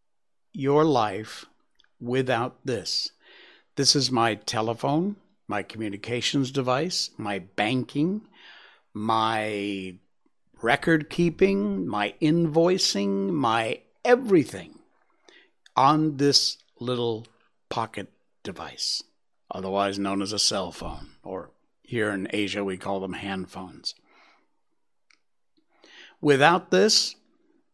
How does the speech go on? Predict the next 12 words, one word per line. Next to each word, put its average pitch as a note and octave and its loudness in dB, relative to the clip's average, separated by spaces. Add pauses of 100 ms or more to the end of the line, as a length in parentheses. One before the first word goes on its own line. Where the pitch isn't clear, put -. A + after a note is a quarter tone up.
(160)
I'm C3 -2
screwed. A#2 -4 (920)
<laughs> - -6
Literally, D#3 2
I'm F3 2
lost. D#3+ 4 (640)
I F#3 8
am D#3+ 4
merged D3 8 (640)
with C#3+ 6
this D3 6
machine. C3+ 2